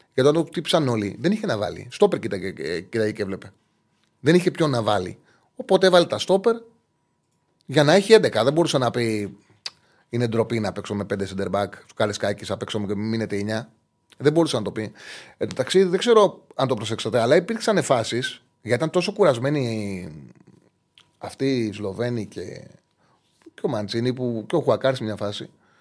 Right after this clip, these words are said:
που ενώ υπήρχε ένας με γκράμπα κάτω, έπεφτε κι άλλος και ο Ολυμπιακός έκανε επιθέσεις με δύο παίκτες παραπάνω. Παρ' όλα αυτά, ευκαιρία δεν μπορούσε να κάνει.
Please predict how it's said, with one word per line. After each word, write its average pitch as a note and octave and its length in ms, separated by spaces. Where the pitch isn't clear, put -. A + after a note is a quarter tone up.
που F3 260
ενώ E3 220
υπήρχε F3+ 480
ένας F3+ 560
με B2 140
γκράμπα D#3+ 340
κάτω, D3 440
έπεφτε G#3+ 320
κι - 120
άλλος C3+ 280
και - 80
ο - 20
Ολυμπιακός D3 380
έκανε G#3+ 200
επιθέσεις G3+ 320
με G3 100
δύο G3+ 140
παίκτες G3+ 220
παραπάνω. F3+ 480
Παρ' C3+ 160
όλα G#3 160
αυτά, G3 180
ευκαιρία D#3 420
δεν G3+ 100
μπορούσε A#3 260
να C3+ 100
κάνει. F2+ 320